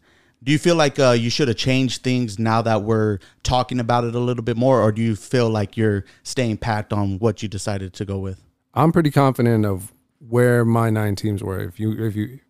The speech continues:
Speaker 2: you want me to rhyme it, I feel fine with my nine. Other than the confusion I had between the two games with Maricopa, where I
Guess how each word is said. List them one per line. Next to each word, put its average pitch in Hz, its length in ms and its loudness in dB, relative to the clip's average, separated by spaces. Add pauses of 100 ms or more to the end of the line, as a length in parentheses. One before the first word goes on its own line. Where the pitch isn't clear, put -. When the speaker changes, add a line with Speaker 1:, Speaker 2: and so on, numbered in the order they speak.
Speaker 2:
you 127 60 -6
want 135 140 4
me 143 60 6
to 131 80 6
rhyme 139 260 4
it, 131 100 0
I 110 140 -2
feel 131 200 2
fine 120 580 2
with 107 160 -4
my 104 180 -2
nine. 101 400 -4 (320)
Other 156 220 4
than 151 240 6
the 127 240 2
confusion 131 480 2
I 123 60 2
had 127 180 2
between 120 320 -2
the 110 80 0
two 123 220 0
games 117 260 2
with 107 100 -4
Maricopa, 120 520 -2
where 107 200 -2
I 98 180 -8